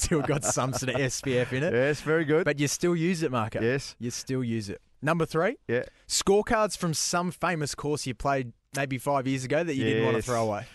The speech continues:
Speaker 2: The card, the card from the Australian Golf Club.
Speaker 1: Yep.
Speaker 2: Or Hope Island. Hope Island had been there. And I reckon,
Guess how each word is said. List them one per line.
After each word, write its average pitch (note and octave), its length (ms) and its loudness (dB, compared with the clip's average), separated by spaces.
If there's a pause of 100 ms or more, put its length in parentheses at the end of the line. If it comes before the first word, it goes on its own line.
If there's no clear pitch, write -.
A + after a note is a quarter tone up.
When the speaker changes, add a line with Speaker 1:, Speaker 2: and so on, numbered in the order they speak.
(160)
Speaker 2:
The A2+ 80 -4
card, D3 600 0 (260)
the B2 100 -4
card D#3 360 0
from C3+ 160 -2
the B2 80 2
Australian A#2+ 480 0
Golf G#2+ 200 0
Club. - 220 -10 (100)
Speaker 1:
Yep. G2+ 180 -8 (140)
Speaker 2:
Or G#2+ 120 0
Hope C3 340 0
Island. A2 280 0
Hope D#3 240 0
Island C3 260 2
had G#2+ 80 -8
been B2 220 -2
there. F3 260 -6 (440)
And A#2 80 0
I B2 40 4
reckon, D#3+ 380 0